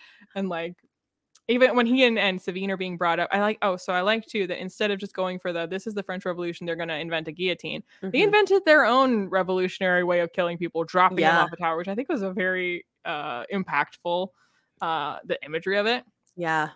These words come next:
Speaker 1: But yeah, when, when he and Savine are being brought up there and they haven't spoken to each other since, like, before everything has happened.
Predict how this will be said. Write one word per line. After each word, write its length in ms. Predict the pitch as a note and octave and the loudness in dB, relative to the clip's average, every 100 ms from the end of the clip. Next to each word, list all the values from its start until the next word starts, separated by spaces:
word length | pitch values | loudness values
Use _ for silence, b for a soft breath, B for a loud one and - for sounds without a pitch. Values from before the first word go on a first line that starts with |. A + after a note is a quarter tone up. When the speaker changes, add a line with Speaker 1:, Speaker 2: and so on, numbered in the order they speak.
| - | 0
Speaker 1:
But 100 | G#3+ | 6
yeah, 100 | G3+ | 6
when, 200 | G3 F#3+ | 6 2
when 180 | F#3 G3 | -2 -2
he 140 | G#3+ A3 | 0 0
and 100 | G#3 | -2
Savine 260 | G3+ C#4+ | -2 -2
are 60 | A#3 | 0
being 200 | G3+ F#3 | 0 0
brought 180 | F#3 F3+ | 2 2
up 140 | F#3+ | 0
there 320 | F#3+ F#3 E3+ - | 2 2 0 -4
and 380 | F#3 E3+ E3+ - | -6 -6 -6 -4
they 60 | G#3 | 0
haven't 240 | F#3+ E3+ | 0 0
spoken 280 | - G3 A3 | -2 -2 0
to 60 | F3 | -2
each 140 | E3+ | -2
other 180 | E3+ E3+ | -2 -2
since, 220 | E3+ E3+ | -6 -6
like, 140 | E3 E3+ | -6 -4
before 560 | E3 E3+ D#3+ D#3+ E3+ _ _ G#3 | -6 -4 -4 -6 -10 _ _ -2
everything 340 | G3 F3 E3 | 0 -4 -8
has 140 | E3 | -12
happened. 420 | - C#3 F#3+ A#3 | -14 -10 -6 -6